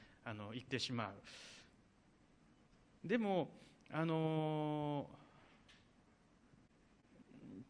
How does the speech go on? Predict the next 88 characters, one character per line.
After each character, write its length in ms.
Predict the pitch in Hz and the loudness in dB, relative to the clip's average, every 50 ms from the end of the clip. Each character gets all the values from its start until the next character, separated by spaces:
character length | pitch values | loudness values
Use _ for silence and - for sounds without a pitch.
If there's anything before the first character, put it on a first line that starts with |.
| - | -4
教 160 | - 214 233 | -2 0 2
会 180 | 226 294 277 285 | 4 4 4 6
の 100 | 277 269 | 6 4
交 320 | 247 233 226 220 202 220 | 4 4 4 4 4 4
わ 120 | 220 214 214 | 4 4 2
り 80 | 214 233 | 2 0
っ 20 | |
て 160 | 226 - - | -2 -2 -2
い 40 | 151 | 0
う 20 | 120 | 0
の 100 | 110 101 | 0 -2
は 60 | 98 | -2
で 120 | 92 92 | -4 -6
す、 140 | - - 113 - - - - - - - - - 175 | -8 -10 -14 -16 -16 -20 -20 -20 -20 -20 -12 -8 -6
実 220 | 160 160 180 220 | -6 -4 -2 0
は 60 | 185 | 0
人 200 | 170 180 214 226 247 | 2 2 2 4 4
間 120 | 269 277 | 4 4
の 140 | 254 262 254 | 4 2 2
優 120 | 247 247 | 2 2
し 180 | 240 - 247 240 | 2 2 2 0
さ 140 | - - 214 | 2 2 2
や 80 | 170 156 | 4 4
人 180 | 156 170 190 | 4 2 2
間 140 | 202 208 214 | 2 2 2
の 180 | 208 196 196 202 | 2 0 0 2
お 20 | |
お 60 | 214 220 | 2 2
ら 100 | 220 220 | 2 2
か 140 | 220 233 226 | 2 2 2
さ 200 | - 226 214 190 | 2 2 2 4
で 160 | 165 156 143 | 6 6 6
受 140 | 135 131 - | 6 4 4
け 80 | 165 | 2
入 100 | 165 160 | 2 4
れ 120 | 160 165 160 | 4 4 6
ら 100 | 165 160 | 6 4
れ、 80 | 156 147 | 4 4
成 160 | 131 127 127 | 4 4 2
り 60 | 127 | 2
立 120 | 131 - 147 | 2 2 0
っ 40 | |
て 100 | 139 - | 0 0
い 40 | 131 | -2
く 60 | 120 | 0
も 100 | 120 117 | 2 2
の 140 | 117 127 123 | 4 4 4
じ 80 | 117 107 | 2 0
ゃ 60 | 104 | 0
な 160 | 104 101 104 | -2 -2 0
い 60 | 117 | 0
ん 100 | 123 123 | 0 -2
で 100 | 104 - | -4 -6
す 120 | - - - | -10 -14 -14
ね。 160 | 92 101 - - - - - - - - - - - - - - - - - - - - - - - - - - | -16 -16 -16 -20 -20 -20 -20 -20 -20 -20 -20 -20 -20 -20 -20 -20 -20 -20 -20 -20 -20 -20 -20 -20 -20 -20 -20 -8
そ 140 | - 262 277 | -2 0 2
う 60 | 226 | 4
じ 80 | 214 | 4
ゃ 60 | 190 180 | 4 6
な 160 | 180 180 175 | 4 4 2
く 80 | - | 2
て、 440 | - - 175 151 131 - - - - - - - - - | 4 8 8 8 8 6 0 -10 -20 -20 -20 -20 -10 -6
こ 100 | - 208 | -6 -4
こ 180 | - 247 262 262 | 0 0 2 2
に 100 | 269 262 | 4 4
い 20 | |
る 100 | 254 254 | 4 4
私 420 | 240 240 240 262 262 254 254 - | 4 4 4 4 4 2 2 0
た 140 | - 226 214 | 0 0 0
ち 140 | - - 180 | 2 2 2
の 120 | 170 165 | 2 2
た 140 | 160 175 175 | 4 4 4
だ 120 | 175 202 208 | 4 4 4
中 300 | 214 214 214 208 208 208 | 4 2 2 2 0 -2
に、 100 | 202 202 | 0 0
私 320 | 202 202 202 233 233 - | 0 0 0 -2 0 0
た 100 | - 226 | 0 0
ち 120 | 220 - 196 | 0 0 0
の 180 | 190 190 196 | 0 2 2
間 280 | 208 214 220 214 220 220 | 2 2 2 2 2 4
に、 360 | 220 220 220 180 139 123 - - - - - - - - - - | 4 4 4 4 2 0 -2 -8 -16 -20 -20 -20 -20 -20 -12 -8
十 380 | 170 160 156 185 233 247 269 269 | -4 -2 0 2 2 4 4 2
字 160 | 254 254 269 | 0 0 0
架 140 | - 277 269 | 0 2 2
に 140 | 262 262 254 | 4 4 4
か 100 | 262 247 | 2 4
か 180 | - 254 247 | 4 4 2
っ 40 | 247 | 2